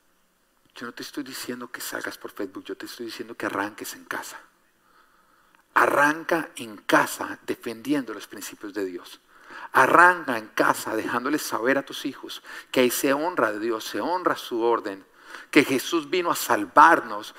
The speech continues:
y que el mundo que está afuera está yendo a la perdición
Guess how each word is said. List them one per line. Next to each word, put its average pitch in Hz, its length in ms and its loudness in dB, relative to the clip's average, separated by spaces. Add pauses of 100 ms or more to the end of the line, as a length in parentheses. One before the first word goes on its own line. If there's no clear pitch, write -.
(120)
y 156 80 0
que 143 140 6
el 131 80 8
mundo 175 340 -2
que - 80 -8
está - 160 -4
afuera 117 480 2 (480)
está - 340 -2
yendo 147 460 -2
a 139 60 -2
la 127 120 -6
perdición 95 540 -10